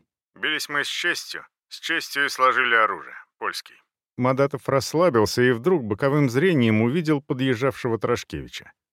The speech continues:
«Что случилось?» «Фома Иванович передает, что нашел дом, а там...» За спиной треснул выстрел.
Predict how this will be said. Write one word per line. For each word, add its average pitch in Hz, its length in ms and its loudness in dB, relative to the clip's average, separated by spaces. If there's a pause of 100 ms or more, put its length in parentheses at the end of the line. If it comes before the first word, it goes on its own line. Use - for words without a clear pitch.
(160)
«Что - 280 -2
случилось?» 104 680 -4 (480)
«Фома 104 340 -6
Иванович 147 600 -2
передает, 135 580 2
что 135 220 0
нашел 131 520 0
дом, 110 540 -2
а 95 140 -4
там...» 139 360 -2 (500)
За 143 160 2
спиной 160 420 2
треснул 131 500 2
выстрел. 113 460 -2